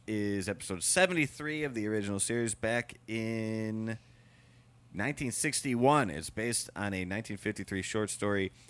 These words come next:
It's a Good Life by Jerome Bixby. Shout out to my pal Jerome.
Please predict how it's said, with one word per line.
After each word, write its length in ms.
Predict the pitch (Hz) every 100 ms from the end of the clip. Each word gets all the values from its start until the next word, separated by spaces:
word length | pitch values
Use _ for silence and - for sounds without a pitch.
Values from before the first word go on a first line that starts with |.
| -
It's 180 | - 90
a 40 |
Good 140 | 85
Life 280 | 90 127 160
by 160 | 101 95
Jerome 500 | 90 92 113 120 110
Bixby. 400 | 110 107 - 78
Shout 260 | 78 - 90
out 140 | 85
to 120 | - 87
my 180 | 85
pal 380 | 87 87 92 92 92
Jerome. 920 | 92 92 90 85 82 78 76 65 214